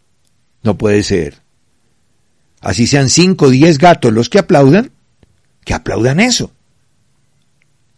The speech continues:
Dos, sanción al hincha agresor y pedir su no ingresa, su no ingreso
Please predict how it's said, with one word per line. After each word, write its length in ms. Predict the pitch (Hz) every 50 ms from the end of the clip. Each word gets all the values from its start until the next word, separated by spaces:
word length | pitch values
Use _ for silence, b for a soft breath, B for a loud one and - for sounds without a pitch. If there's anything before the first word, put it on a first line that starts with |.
| _ _ _ _ _ _ _ _ -
Dos, 420 | 120 202 226 208 - - - - -
sanción 560 | - - 160 151 143 143 131 - 202 214 214
al 100 | 214 202
hincha 320 | 208 220 208 - 208 202 202
agresor 520 | 151 139 131 110 - 175 208 247 349 - _ _ b b b b b b b b b b
y 140 | - 139 143
pedir 400 | 139 - 143 135 135 160 180 185
su 160 | - - 165
no 160 | 156 160 185 196
ingresa, 680 | 190 196 175 196 214 220 196 - 214 208 202 196 190 _ _ _ _ _ _ _ - - _ _ - -
su 280 | - - - 143 139
no 220 | 143 160 190 208 208
ingreso 680 | 202 196 175 190 196 202 202 - - 226 233 233 _